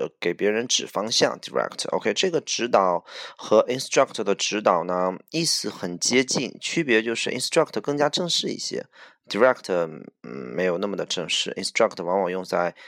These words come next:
商业啊的信函里边，比较正式的这个文章里边。Direct 叫指导和指方向，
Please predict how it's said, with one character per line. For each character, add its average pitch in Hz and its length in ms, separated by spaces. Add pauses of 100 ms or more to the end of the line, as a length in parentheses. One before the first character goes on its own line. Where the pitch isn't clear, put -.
(120)
商 120 320
业 120 240
啊 98 200
的 92 80
信 - 200
函 98 220
里 101 140
边， 82 300
比 - 100
较 85 120
正 107 200
式 - 160
的 - 160
这 82 140
个 - 100
文 82 160
章 85 180
里 - 100
边。 - 200 (1300)
Direct 160 360
叫 107 160
指 107 280
导 92 200
和 - 160
指 92 240
方 104 240
向， 104 280